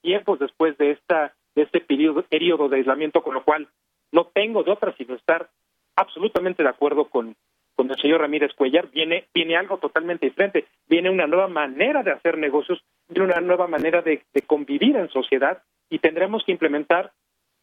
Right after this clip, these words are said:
eh, nuevos usos y costumbres, nuevas reglas. Pero el hecho de decir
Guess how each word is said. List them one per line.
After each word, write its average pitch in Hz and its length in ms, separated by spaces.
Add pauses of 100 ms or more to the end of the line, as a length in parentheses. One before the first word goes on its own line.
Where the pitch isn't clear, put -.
(120)
eh, 156 340
nuevos 190 380
usos 240 240
y 202 40
costumbres, 196 440 (280)
nuevas 190 360
reglas. 127 320 (300)
Pero 214 180
el 220 80
hecho 262 180
de 269 120
decir 190 340